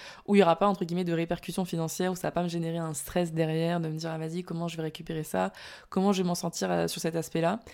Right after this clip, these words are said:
Et la deuxième chose, c'est la no-, notion de liberté, comme je te disais, avec, ben, cette possibilité de voyager, et cetera, pareil, sans culpabiliser,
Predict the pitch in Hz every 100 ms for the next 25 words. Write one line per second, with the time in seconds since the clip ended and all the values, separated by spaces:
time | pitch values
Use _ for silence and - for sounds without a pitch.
0 | - - 165 165 175 170 160 208 208 170
1 | 165 170 - 196 190 202 165 170 185 180
2 | 190 180 165 - 156 151 156 196 - -
3 | - - 156 165 180 160 151 - 170 -
4 | 170 165 185 160 156 165 165 156 175 175
5 | - 156 160 170 160 165 185 214 - -
6 | - - 226 220 202 190 185 190 175 185
7 | 214